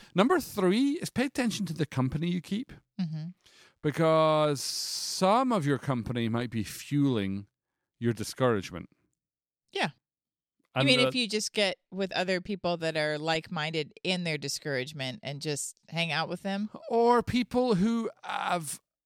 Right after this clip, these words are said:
Speaker 1: uh, whose lives run on, uh, trauma.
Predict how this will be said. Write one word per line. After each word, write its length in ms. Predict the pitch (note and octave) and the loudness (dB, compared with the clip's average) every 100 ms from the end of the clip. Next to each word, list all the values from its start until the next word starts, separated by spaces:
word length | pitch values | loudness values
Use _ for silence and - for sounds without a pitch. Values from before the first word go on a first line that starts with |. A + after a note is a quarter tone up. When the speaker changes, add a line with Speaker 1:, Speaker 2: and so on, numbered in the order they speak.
| _ - | _ -4
Speaker 1:
uh, 380 | E3 D#3+ D#3 D3 - | 0 2 0 -2 -4
whose 400 | A2+ D3+ F3 - | 0 2 2 0
lives 680 | D3+ D3 D3+ D#3 E3+ D3 B2 | -2 2 4 4 2 -2 -4
run 380 | A#2+ C#3+ D3 C#3+ | 2 2 2 0
on, 540 | D3 C3+ B2+ B2+ B2+ - _ - | 0 0 2 0 -2 -8 _ -10
uh, 460 | B2 A#2+ A#2 A2+ A2+ - - | -6 -4 -2 -2 -4 -10 -8
trauma. 420 | - A#2+ F#2+ | 0 2 0